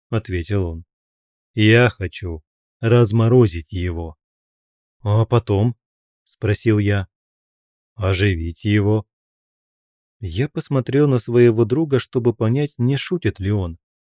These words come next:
но не смог обнаружить никаких признаков веселья на его лице.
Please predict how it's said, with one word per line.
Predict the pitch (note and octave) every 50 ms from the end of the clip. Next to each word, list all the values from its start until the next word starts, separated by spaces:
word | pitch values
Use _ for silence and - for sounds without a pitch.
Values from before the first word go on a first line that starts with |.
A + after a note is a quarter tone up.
| _ _ _ _ _ -
но | A#2 A#2 B2 C3
не | C3+ D3 D3
смог | - - F#3 F#3+ F3+ D#3 -
обнаружить | G#2+ F#2 G2+ G2+ A2 C3 C#3 B2+ A2+ A2 G2+ - A2
никаких | A2+ C#3 D3+ - F3+ F3 - - A#2+ F#2+ - _
признаков | - - B2+ C3 B2+ A#2 G2 - - E2+ - -
веселья | F#2 F#2 F2+ - - A#2+ B2+ B2 G#2+ F#2 E2+ F2 -
на | A#2 A#2 B2
его | C3 B2+ A2+ F2 F2+ F2+
лице. | F#2+ G#2 - - - F2 E2